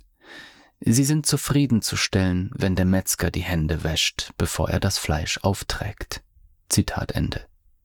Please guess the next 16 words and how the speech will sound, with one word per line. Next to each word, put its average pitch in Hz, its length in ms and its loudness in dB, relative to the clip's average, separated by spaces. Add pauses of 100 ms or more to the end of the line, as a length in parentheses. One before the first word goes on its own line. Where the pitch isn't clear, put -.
(1300)
Zwei 113 320 6
Sätze 90 520 0
aus 92 160 0
einem 104 260 4
der 101 180 4
wichtigsten 113 480 2
Texte - 400 0
von 98 220 2
Bertolt 98 480 0
Brecht, 104 460 0 (340)
Fünf 139 320 2
Schwierigkeiten 110 880 2
beim 98 180 2
Schreiben 92 460 0
der 98 160 2
Wahrheit. 87 720 -2